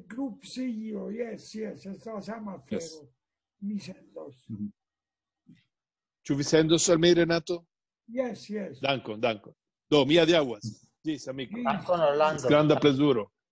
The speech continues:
Speaker 3: Kaj dankon, Ahmad, por via organizado.
Speaker 4: Dankon al vi.
Speaker 3: Kaj al,
Speaker 4: Dankon
Speaker 3: al
Speaker 4: al
Speaker 3: ĉiuj partoprenintoj.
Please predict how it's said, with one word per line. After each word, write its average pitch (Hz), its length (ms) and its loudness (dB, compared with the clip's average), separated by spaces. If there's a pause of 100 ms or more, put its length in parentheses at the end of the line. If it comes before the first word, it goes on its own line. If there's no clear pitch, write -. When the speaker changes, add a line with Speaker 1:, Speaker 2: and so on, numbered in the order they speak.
(100)
Speaker 3:
Kaj 139 120 6
dankon, 160 400 2
Ahmad, 131 420 -6 (640)
por 131 80 -10
via 135 160 2
organizado. 131 520 0
Speaker 4:
Dankon 131 140 -6
al - 60 -20
vi. - 100 -20 (440)
Speaker 3:
Kaj 120 160 -6
al, 117 60 -2
Speaker 4:
Dankon 135 220 -2
Speaker 3:
al 151 60 0
Speaker 4:
al - 120 -10
Speaker 3:
ĉiuj 135 240 -4
partoprenintoj. 117 680 -10